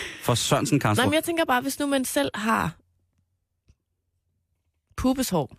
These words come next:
Speaker 2: i en bestemt farve, og
Speaker 1: Ja.
Speaker 2: man gerne vil se, hvordan man ser ud med en anden farve, så kan man jo også selv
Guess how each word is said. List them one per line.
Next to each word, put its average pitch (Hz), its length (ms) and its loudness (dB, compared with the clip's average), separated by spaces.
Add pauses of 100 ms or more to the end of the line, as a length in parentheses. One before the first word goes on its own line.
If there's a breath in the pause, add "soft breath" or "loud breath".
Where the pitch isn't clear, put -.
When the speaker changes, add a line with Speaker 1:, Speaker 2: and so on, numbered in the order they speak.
(540 soft breath)
Speaker 2:
i 208 100 2
en 190 100 2
bestemt - 420 -2
farve, 160 240 2
og - 80 2
Speaker 1:
Ja. - 60 6
Speaker 2:
man 92 80 4
gerne 185 200 2
vil 226 80 -2
se, 269 160 -2
hvordan 214 280 0
man 233 120 0
ser 220 180 -2
ud - 40 -2
med 233 120 2
en 233 60 4
anden 214 180 2
farve, 196 360 -2
så - 180 -2
kan 196 180 -2
man 202 180 2
jo 190 120 4
også 202 160 -2
selv - 160 -2